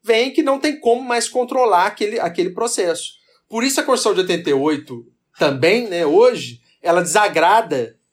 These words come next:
é, esses setores, esses mesmos setores, né? É, você vai ver normalmente algum, alguém mais conservador ou de um perfil mais autoritário dizendo:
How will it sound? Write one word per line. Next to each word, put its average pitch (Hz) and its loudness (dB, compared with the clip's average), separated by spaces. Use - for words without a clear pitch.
é, 139 -8
esses 165 0
setores, 143 -2
esses 139 -4
mesmos 151 -2
setores, 110 -8
né? 170 -10
É, 110 -10
você 127 -6
vai 165 2
ver 160 -2
normalmente 147 -2
algum, 170 -4
alguém 143 -4
mais 160 0
conservador 165 -2
ou 131 -8
de 131 -18
um - -20
perfil 131 -8
mais 131 -2
autoritário 156 -4
dizendo: 160 -8